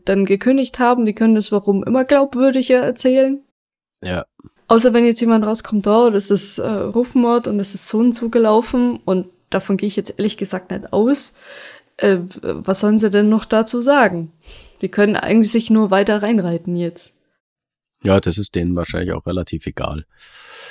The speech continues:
Speaker 2: Also ich meine, nicht, also das ist jetzt übertrieben, weil ich meine, so
Speaker 1: Ja,
Speaker 2: ganz
Speaker 1: ihre
Speaker 2: egal ist schon
Speaker 1: Grafikkarten
Speaker 2: nicht.
Speaker 1: kriegen sie schon verkauft. Die
Speaker 2: Ja, ja.
Speaker 1: würden, werden ja woanders, genau, deswegen brauchen ja die Leute nicht weniger Grafikkarten. Sagen wir mal, wie es ist.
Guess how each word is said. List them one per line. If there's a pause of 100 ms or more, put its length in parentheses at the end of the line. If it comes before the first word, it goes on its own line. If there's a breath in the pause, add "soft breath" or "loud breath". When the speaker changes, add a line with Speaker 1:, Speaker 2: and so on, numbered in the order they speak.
(640 loud breath)
Speaker 2:
Also
ich
meine,
nicht,
also
das
ist
jetzt
übertrieben,
weil
ich
meine, (340)
so
Speaker 1:
Ja,
Speaker 2:
ganz
Speaker 1:
ihre
Speaker 2:
egal
ist
schon
Speaker 1:
Grafikkarten
Speaker 2:
nicht.
Speaker 1:
kriegen
sie
schon
verkauft.
Die (100)
Speaker 2:
Ja,
ja.
Speaker 1:
würden,
werden
ja
woanders,
genau,
deswegen
brauchen
ja
die
Leute
nicht
weniger
Grafikkarten. (1080 loud breath)
Sagen
wir
mal,
wie
es
ist.